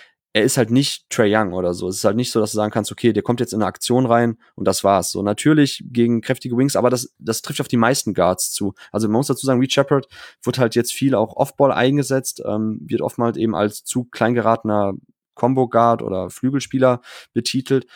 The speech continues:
Aber das wäre auch irgendwie schade, finde ich ehrlicherweise, wenn er tatsächlich, da wären wir jetzt beim Thema Skalierbarkeit, wenn er in Line-Ups spielt, wo er tatsächlich nochmal irgendwie einen anderen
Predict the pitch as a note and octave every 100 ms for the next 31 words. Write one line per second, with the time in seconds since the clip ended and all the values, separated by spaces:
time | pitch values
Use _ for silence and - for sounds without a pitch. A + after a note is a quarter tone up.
0 | - - A2+ - C3+ D3+ C3+ C#3+ B2 -
1 | B2+ B2+ - G#2 A2 - G2 G#2 G#2 G2+
2 | G#2+ G#2+ G#2 A2 G#2+ A2+ A2+ - A#2+ -
3 | _ _ _ - G2+ A2 A2 G#2 G#2 A2
4 | G#2 - G#2+ C3+ A#2+ - A2 A2 G#2+ G#2+
5 | A#2+ C3+ A#2 - - - - B2+ C3+ B2+
6 | G2+ G#2+ G#2+ A2+ A2+ G#2+ A2 F2+ A2 G#2
7 | A#2+ B2 G#2 F#2